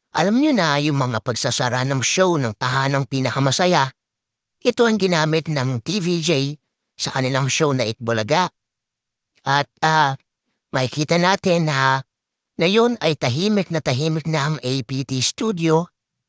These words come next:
Habang pa-, pa-, papalapit tayo ng papalapit sa kanila, ay nararamdaman natin na medyo nakakalungkot nga.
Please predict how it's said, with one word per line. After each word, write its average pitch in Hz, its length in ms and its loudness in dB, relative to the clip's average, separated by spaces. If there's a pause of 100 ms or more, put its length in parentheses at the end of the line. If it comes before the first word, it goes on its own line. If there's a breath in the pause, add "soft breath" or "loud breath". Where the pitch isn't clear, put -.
(260)
Habang 143 560 2
pa-, 131 160 -2
pa-, 139 320 -2
papalapit 127 560 -2
tayo 156 240 2
ng 175 160 -2
papalapit 147 560 -2
sa - 80 -2
kanila, 131 540 -2 (600)
ay 139 320 0
nararamdaman 202 720 2
natin 170 400 0
na 131 320 0 (480)
medyo 208 320 2
nakakalungkot 139 880 0
nga. 110 160 -2